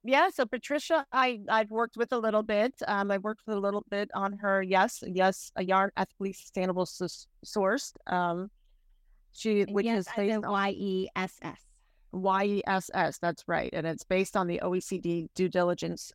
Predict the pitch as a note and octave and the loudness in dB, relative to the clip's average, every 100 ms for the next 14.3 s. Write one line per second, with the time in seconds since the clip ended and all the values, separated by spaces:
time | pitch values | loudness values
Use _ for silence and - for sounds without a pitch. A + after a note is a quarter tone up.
0 | _ - F#3+ F#3 D#3+ E3 - - E3+ E3 | _ -2 0 2 0 -4 -8 -8 -2 -2
1 | E3+ - F3 F3 E3+ - _ F#3 F#3 F#3 | -2 -4 -2 -2 -2 -6 _ -6 -4 -4
2 | - D#3+ - F#3 A3+ G#3 G#3 E3+ F3 E3+ | -6 -10 -4 0 0 0 -2 -2 -4 -4
3 | - F3 E3+ D#3+ - E3 D#3+ - D#3+ D#3+ | -6 -6 -4 -4 -2 -2 -2 -2 -4 -4
4 | - E3+ F3+ E3+ E3+ - D#3+ E3 D3+ - | -4 -4 -2 -6 -6 -6 -6 -6 -8 -2
5 | F#3 F3 F3+ - - - - F3 - - | 0 0 -4 -8 -18 -18 -20 -20 -18 -16
6 | - - G3 G#3 - - - - E3 E3 | -16 -4 0 0 0 -4 -4 0 2 2
7 | - - - F3+ F3 F3 F3 E3 F3 F3+ | -4 -8 -2 0 0 0 -4 -2 -2 -2
8 | - - F3+ F3 G3 - _ _ _ _ | -8 -4 -2 2 0 -2 _ _ _ _
9 | _ - A3+ G3 F#3+ F#3 - F#3+ F#3 G3 | _ -2 2 2 0 -2 0 2 2 0
10 | F#3+ F#3 F#3+ F#3 - G3 F#3 E3+ F#3+ G3+ | -4 -2 0 0 -6 -4 -4 0 2 2
11 | A#3+ - F3 - F#3 F3+ - F#3 F#3+ G3+ | 2 -2 -4 -4 -6 -6 0 2 2 0
12 | G3 - F#3 F3+ E3 F#3 G#3 D#3 E3+ - | -4 -2 0 2 2 2 -2 -6 -8 -8
13 | - E3+ E3+ - F3 - E3+ F3 G#3 G#3+ | -4 -2 -2 -4 -8 -4 -4 -2 -2 0
14 | A3 C4 D#4+ | 0 2 0